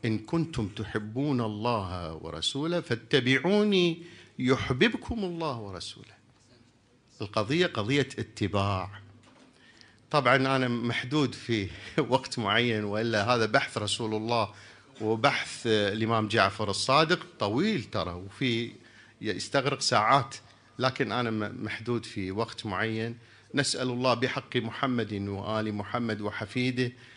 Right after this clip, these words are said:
أن الله يوفقنا ويختم لنا بحسن العاقبة. إخواني، حسن العاقبة ترى ضروري، واحد إنسان يطلب من الله أن يختم بحسن العاقبة. كثير من الناس من العلماء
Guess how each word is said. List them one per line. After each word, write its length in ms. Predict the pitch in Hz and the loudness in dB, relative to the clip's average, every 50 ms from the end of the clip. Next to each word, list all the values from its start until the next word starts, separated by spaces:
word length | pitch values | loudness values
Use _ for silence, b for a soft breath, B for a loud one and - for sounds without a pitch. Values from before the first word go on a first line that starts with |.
| B B B - | B B B -4
أن 140 | 113 117 117 | -2 -2 -2
الله 440 | - 110 110 107 113 117 113 110 107 | -2 -2 -2 0 2 2 2 2 0
يوفقنا 680 | 107 107 110 107 110 - - 123 - - 120 117 113 | 0 0 0 -2 -2 -2 -4 -4 -4 -2 -2 -2 0
ويختم 640 | 110 107 110 113 131 143 - - - - 139 127 123 | 0 0 2 2 2 0 0 -4 -6 -6 -4 -2 0
لنا 280 | 127 131 131 131 131 | 0 0 0 0 0
بحسن 520 | 131 123 131 131 - 175 170 - - 135 127 | 0 -2 -4 -4 -4 -2 -2 -2 0 0 0
العاقبة. 640 | 110 98 90 98 98 95 98 - 98 90 98 95 | 0 2 2 2 2 2 0 -4 -8 -6 -6 -8
إخواني، 680 | - - - 131 127 131 143 147 143 147 151 160 165 165 B B B B B B B B B | -8 -6 -2 0 2 4 4 4 2 2 0 0 -2 -6 B B B B B B B B B
حسن 380 | - - 175 - - - 135 | -4 0 0 0 0 0 0
العاقبة 580 | 123 123 107 107 127 147 143 - 143 127 123 117 | 0 0 0 0 0 -2 -2 -2 -2 -2 -2 -2
ترى 260 | - - 131 117 123 | -4 -2 -2 0 0
ضروري، 600 | 117 107 113 113 117 135 147 151 151 131 120 120 | 0 2 2 2 2 2 2 2 2 2 2 0
واحد 380 | 113 110 107 113 - - 127 120 | 0 0 -2 -2 -4 -4 -4 -4
إنسان 380 | 123 113 - - 123 117 117 117 | -4 -4 -4 -2 -2 0 2 2
يطلب 400 | 127 151 170 - 185 170 151 131 | 2 2 2 0 -2 -2 0 0
من 160 | 139 135 135 | 2 2 2
الله 420 | 127 127 127 127 123 123 123 - | 2 2 2 2 2 2 2 0
أن 100 | 127 120 | 0 0
يختم 500 | 120 135 180 - - - - 165 143 139 | 2 0 0 -2 -2 0 2 4 4 4
بحسن 360 | 123 123 - 143 127 - 135 | 2 0 0 0 0 0 0
العاقبة. 480 | 123 117 110 113 104 107 113 101 107 113 - B B B B B B B | 0 0 0 0 0 -2 -6 -8 -8 -8 -10 B B B B B B B
كثير 640 | B 185 175 170 - 190 208 208 208 196 185 170 151 131 | B 8 8 8 8 6 6 6 6 6 6 6 6 6
من 220 | 127 131 127 123 | 6 4 4 4
الناس 600 | 123 123 120 120 120 117 113 110 107 - - - | 2 2 2 2 2 2 2 2 2 2 2 2
من 140 | 117 110 113 | 0 0 0
العلماء 720 | 113 104 98 98 107 110 107 107 104 107 107 104 107 | 0 0 0 0 0 0 0 0 -2 -2 -2 -2 -4